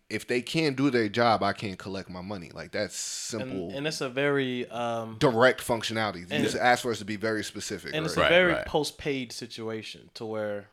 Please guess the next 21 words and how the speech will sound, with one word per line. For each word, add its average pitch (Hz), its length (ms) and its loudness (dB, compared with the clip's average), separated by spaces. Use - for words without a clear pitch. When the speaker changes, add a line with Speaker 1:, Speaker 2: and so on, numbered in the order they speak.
Speaker 2:
we 127 120 -8
bill, 120 540 -2
then 110 540 -6
money's 110 340 -8
collected. 101 480 -10
Speaker 3:
Mm. 69 280 -12
Speaker 2:
So 127 200 -4
it's 120 100 -6
not, 127 520 -4
not 156 180 -4
many 151 180 -4
people 123 300 -8
pay 131 360 -6
at, 113 200 -6
it's 123 120 -12
not 139 200 -6
like 120 140 -6
a 110 40 -8
point 127 300 -6
of 101 80 -12
sale. 101 400 -6